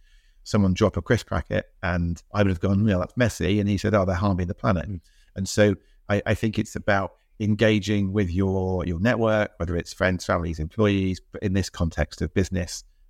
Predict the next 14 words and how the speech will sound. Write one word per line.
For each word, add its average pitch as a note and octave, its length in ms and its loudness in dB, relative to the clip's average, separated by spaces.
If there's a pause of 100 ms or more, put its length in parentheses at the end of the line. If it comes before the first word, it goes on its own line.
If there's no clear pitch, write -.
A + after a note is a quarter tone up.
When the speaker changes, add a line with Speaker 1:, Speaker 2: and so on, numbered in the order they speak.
Speaker 1:
your F#2 160 2
team F#2 320 2
is F2 100 0
a E2+ 40 0
great F2+ 240 0
starting F#2 440 0
point, - 460 -8 (520)
and F2+ 220 2
asking F2+ 360 0
them E2+ 160 2
what E2+ 140 0
is E2+ 80 -2
important F2+ 480 -4
to - 120 -2